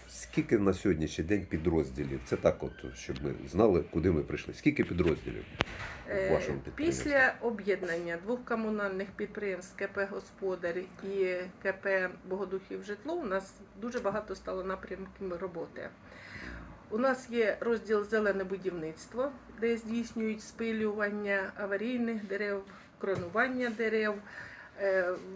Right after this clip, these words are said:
Speaker 2: видалення зелених насаджень, пошкоджених дерев,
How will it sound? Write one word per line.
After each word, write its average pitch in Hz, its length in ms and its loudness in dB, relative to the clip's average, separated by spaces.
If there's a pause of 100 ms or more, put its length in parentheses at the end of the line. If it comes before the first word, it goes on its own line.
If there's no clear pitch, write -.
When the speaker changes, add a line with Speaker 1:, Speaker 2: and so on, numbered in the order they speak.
Speaker 2:
видалення 208 580 4
зелених 190 520 2
насаджень, 262 720 -2 (420)
пошкоджених 262 840 -2
дерев, 240 420 2